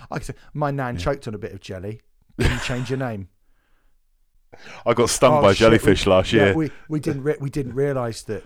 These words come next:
Speaker 1: je-, that people
Speaker 2: Yeah.
Speaker 1: could die choking on jelly, so we've had to change it. Like, it's like, yeah, yeah, you know, like, it's really sad. What, Hurricane Katrina's awful, really, really awful, yeah. And you're called Hur-, not, it doesn't say Hurricane,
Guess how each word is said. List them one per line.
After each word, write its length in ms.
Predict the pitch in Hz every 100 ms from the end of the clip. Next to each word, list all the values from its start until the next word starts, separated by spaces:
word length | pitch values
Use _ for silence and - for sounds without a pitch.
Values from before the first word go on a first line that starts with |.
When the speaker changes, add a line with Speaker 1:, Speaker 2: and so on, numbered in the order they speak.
| -
Speaker 1:
je-, 120 | - 117
that 200 | 110 110
people 280 | 123 107 110
Speaker 2:
Yeah. 60 |
Speaker 1:
could 120 | 117 -
die 380 | 110 104 104 -
choking 400 | - 107 - 104
on 280 | 98 101 - _ _
jelly, 380 | - 104 98 92
so 320 | - 90 95 - -
we've 140 | 123
had 240 | 110 120 -
to 80 | 120
change 280 | 113 110
it. 160 | 110 135
Like, 300 | 160 - - -
it's 140 | 147 -
like, 120 | 165 180
yeah, 160 | 185
yeah, 200 | 175 170
you 120 | 156 151
know, 120 | 120
like, 220 | 120 139 - _ -
it's 180 | 156 180
really 220 | 165 147
sad. 400 | - 135 104 98
What, 240 | 107 95 -
Hurricane 320 | 151 139 131
Katrina's 300 | 120 120 104
awful, 460 | 107 95 - 85 _ _ _
really, 240 | 123 123 107
really 240 | 107 104
awful, 460 | 98 90 - 85 _ _ _
yeah. 200 | - 107 113 _ _
And 220 | 110 107
you're 200 | 110 127
called 160 | - 113
Hur-, 180 | 113 107 - -
not, 280 | 147 170 214 185 -
it 120 | 156
doesn't 220 | 180 165
say 200 | 196 147 - -
Hurricane, 600 | - 151 139 139 131 127